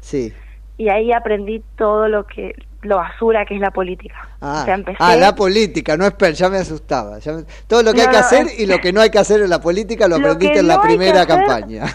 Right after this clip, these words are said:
Speaker 1: <laughs>
Speaker 2: lo aprendí en la primera campaña porque aparte entré como comunicación estratégica, terminé
Speaker 1: Claro.
Speaker 2: como candidata,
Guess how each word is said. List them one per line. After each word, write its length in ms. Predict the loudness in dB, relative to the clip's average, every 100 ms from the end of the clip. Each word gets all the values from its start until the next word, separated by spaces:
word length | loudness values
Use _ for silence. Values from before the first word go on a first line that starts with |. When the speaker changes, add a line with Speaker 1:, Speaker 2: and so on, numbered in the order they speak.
| -12 -10
Speaker 1:
<laughs> 300 | -8 -6 -2
Speaker 2:
lo 80 | -2
aprendí 280 | 0 0 0
en 60 | -2
la 120 | -2
primera 300 | -2 -2 0
campaña 580 | -2 -4 -4 -4 -2 -4
porque 160 | -2
aparte 320 | -2 -2 -2 -4
entré 320 | -2 -6 -6
como 260 | -6 -6
comunicación 540 | -8 -10 -8 -8 -6 -6
estratégica, 680 | -6 -6 -6 -8 -6 -4 -4
terminé 300 | -6 -6 -6
Speaker 1:
Claro. 120 | -4
Speaker 2:
como 100 | -4
candidata, 840 | -4 -4 -4 -2 -2 -2 -2 -2